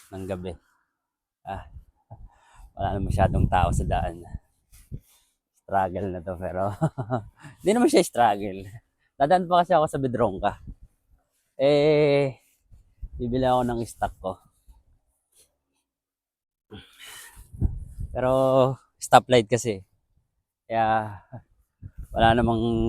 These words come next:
tao. Ah, sige, tawid na tayo. <laughs> Ito lang ang kagandahan dito, may ilaw tayong dala.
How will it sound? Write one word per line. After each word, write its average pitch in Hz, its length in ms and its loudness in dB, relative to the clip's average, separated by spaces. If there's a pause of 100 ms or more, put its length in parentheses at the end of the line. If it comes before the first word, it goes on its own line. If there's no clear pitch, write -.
(160)
tao. 110 320 8
Ah, 131 80 8
sige, 180 320 2
tawid 123 240 2
na 131 80 0
tayo. 127 400 8 (640)
<laughs> - 760 -20
Ito - 80 2
lang 151 200 10
ang 147 80 0
kagandahan 131 440 8
dito, 113 320 4
may 104 200 2
ilaw 107 200 4
tayong 101 320 2
dala. 90 200 0